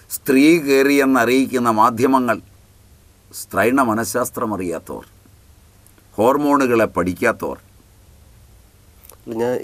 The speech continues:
Speaker 2: ഇപ്പോൾ ഈ നിമിഷം ഓർത്തു പോകുന്നത് സ്വാമിജി, നമ്മുടെ മിത്തില് ഈ ഒരു മരത്തിൽ കയറിയൊരു സ്ത്രീ ഈ തെയ്യമായി മാറിയ ഒരു, ഒരു കഥയുണ്ട് മലബാറിൽ.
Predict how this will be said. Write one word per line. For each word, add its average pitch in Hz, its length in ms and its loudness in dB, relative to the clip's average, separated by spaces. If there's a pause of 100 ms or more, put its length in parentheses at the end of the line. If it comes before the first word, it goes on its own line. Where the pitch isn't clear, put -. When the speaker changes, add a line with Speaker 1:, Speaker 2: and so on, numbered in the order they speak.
(100)
Speaker 2:
ഇപ്പോൾ - 280 -8 (100)
ഈ 123 40 -6 (120)
നിമിഷം 127 280 -8 (100)
ഓർത്തു 107 260 -10
പോകുന്നത് 107 320 -6
സ്വാമിജി, 80 340 -12 (800)
നമ്മുടെ 113 280 -4
മിത്തില് 98 380 -6 (680)
ഈ - 20 -6 (720)
ഒരു 110 160 -4
മരത്തിൽ 110 420 0
കയറിയൊരു 120 400 -4
സ്ത്രീ 104 220 -8 (1040)
ഈ - 20 -8 (100)
തെയ്യമായി 123 480 2
മാറിയ 90 320 -6 (440)
ഒരു, 85 140 -10 (360)
ഒരു 87 120 -10 (260)
കഥയുണ്ട് 87 400 -8
മലബാറിൽ. 76 400 -10